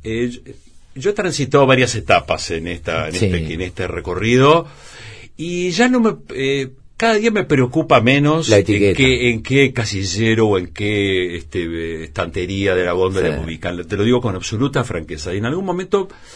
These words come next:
Speaker 1: i-, intenté luchar un poco con eso porque me parecía, me, me parece, no me parece, estoy convencido, yo utilizo la herramienta de la novela negra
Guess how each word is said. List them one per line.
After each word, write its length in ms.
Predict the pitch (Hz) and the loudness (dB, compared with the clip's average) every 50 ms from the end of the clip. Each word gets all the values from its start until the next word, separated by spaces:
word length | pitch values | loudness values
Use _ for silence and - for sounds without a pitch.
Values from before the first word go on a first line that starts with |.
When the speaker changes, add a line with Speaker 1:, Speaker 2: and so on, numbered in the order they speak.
| - - - - | -20 -20 -14 -8
Speaker 1:
i-, 200 | 127 143 139 - - - - - 104 - - | -8 -8 -8 -8 -12 -18 -16 -16 -16 -14 -8
intenté 400 | 110 110 104 - 123 113 143 160 | -8 -6 -2 0 0 0 0 0
luchar 480 | 151 151 127 131 - - 147 139 123 101 | 2 0 0 2 4 6 6 6 6 4
un 120 | 90 80 | 0 -4
poco 280 | 73 92 87 78 82 76 | -4 -4 -2 -2 -4 -4
con 180 | 85 82 80 | -4 -4 -4
eso 240 | 85 90 - - 107 | -6 -6 -8 -8 -8
porque 220 | 101 98 - 95 | -8 -8 -8 -6
me 100 | 85 87 | -8 -8
parecía, 800 | 80 - 92 90 87 90 - - - 110 113 117 120 127 131 127 - - - - - - - - - - _ - - _ - - - - - _ - - - - | -8 -6 -6 -6 -6 -6 -8 -8 -6 -2 0 2 2 2 0 -2 -10 -18 -20 -20 -20 -20 -20 -20 -20 -20 _ -20 -20 _ -16 -16 -16 -16 -16 _ -20 -20 -20 -20
me, 300 | - 90 90 92 85 - - - - - - - | -14 -6 -4 -4 -4 -4 -8 -18 -20 -20 -14 -10
me 200 | - 92 92 - | -4 -4 -4 -2
parece, 600 | - 90 85 95 113 120 117 113 - - 139 98 87 73 | 0 0 2 4 4 4 4 4 2 -2 -4 -6 -6 -10
no 160 | 67 90 107 135 | -6 -4 0 0
me 100 | 139 107 | 0 0
parece, 320 | - 87 85 85 - - - | 0 -2 -6 -4 -8 -10 -10
estoy 160 | 71 - 101 | -8 -8 -6
convencido, 400 | - 113 85 85 87 - 117 95 | -6 -6 -6 -6 -6 -6 -6 -4
yo 100 | 85 101 | -4 -4
utilizo 480 | 113 110 120 95 92 107 107 - - 95 | -4 -4 -4 -4 -4 -4 -4 -2 -4 -4
la 140 | 87 87 85 | -2 -2 -4
herramienta 640 | 85 85 82 90 87 92 104 117 123 135 - - 92 | -4 -4 -4 -4 -4 -2 -2 0 0 0 0 0 -2
de 60 | 85 | -2
la 80 | 82 80 | -2 -6
novela 360 | 82 87 95 101 90 85 78 | -6 -6 -4 -4 -4 -4 -4
negra 500 | 85 95 101 107 107 107 113 120 131 135 | -4 -2 0 0 2 4 4 4 2 0